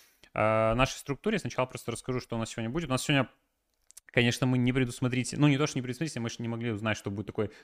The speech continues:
громкий анонс. Поэтому у нас сегодня вынесен тон, и не безосновательно, потому что, ну, это такой кейс на ранней стадии, на который сейчас стоит обратить внимание. Мы хотим пораньше начать говорить про тон, потому что,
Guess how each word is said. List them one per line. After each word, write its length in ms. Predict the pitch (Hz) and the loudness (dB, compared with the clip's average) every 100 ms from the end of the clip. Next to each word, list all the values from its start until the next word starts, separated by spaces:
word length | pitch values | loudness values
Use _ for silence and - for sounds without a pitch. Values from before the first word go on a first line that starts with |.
| - | -10
громкий 400 | 113 123 131 - | 0 4 4 2
анонс. 520 | 123 120 139 196 - - - - - - - - - - | 0 2 2 0 -2 -10 -20 -20 -20 -20 -20 -20 -6 4
Поэтому 580 | 123 123 127 127 127 131 | 6 6 4 6 6 6
у 20 | |
нас 200 | 135 135 | 6 4
сегодня 180 | - 135 | 4 4
вынесен 420 | 131 143 - 139 | 6 4 4 0
тон, 460 | 123 165 196 214 170 | 4 6 6 4 0
и 240 | 131 127 | 0 2
не 180 | 127 127 | 2 0
безосновательно, 840 | 127 127 139 - 139 180 - 143 | 0 0 0 0 2 2 2 -2
потому 320 | 107 113 117 120 | -2 -2 -2 -2
что, 220 | - 117 | 0 2
ну, 80 | 131 | 2
это 100 | 117 | 2
такой 220 | - 123 | 2 0
кейс 360 | - 143 135 - | 2 2 2 2
на 60 | 127 | 0
ранней 180 | 120 | 0
стадии, 320 | 120 131 117 110 | 2 2 2 0
на 80 | |
который 240 | 107 - 113 | -2 -4 -6
сейчас 120 | - | -4
стоит 220 | - 120 | -2 0
обратить 360 | 110 113 117 - | -2 -2 -4 -2
внимание. 340 | 120 151 165 | 0 2 2
Мы 100 | 117 | 2
хотим 360 | - 117 117 110 | 0 -2 -2 -2
пораньше 400 | - 127 120 - | 2 4 2 0
начать 280 | 107 113 104 | -4 -2 -2
говорить 360 | 110 110 113 - | 0 0 -2 -2
про 140 | 117 | -4
тон, 280 | - 156 185 | 0 0 0
потому 320 | - 107 107 | -4 -4 -4
что, 540 | - - 107 104 101 | -4 2 4 4 2